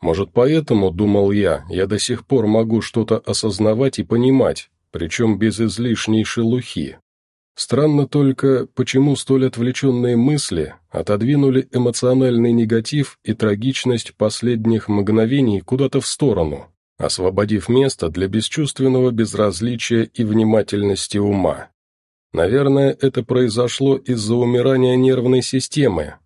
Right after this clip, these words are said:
включая лимбическую, и разрушения мозга.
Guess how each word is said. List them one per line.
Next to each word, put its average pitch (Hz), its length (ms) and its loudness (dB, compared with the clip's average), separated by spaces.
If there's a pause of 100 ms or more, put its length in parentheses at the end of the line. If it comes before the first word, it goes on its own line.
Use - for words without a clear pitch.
(120)
включая 110 680 0
лимбическую, 107 1000 -2 (380)
и 104 100 0
разрушения 113 720 2
мозга. 80 600 -2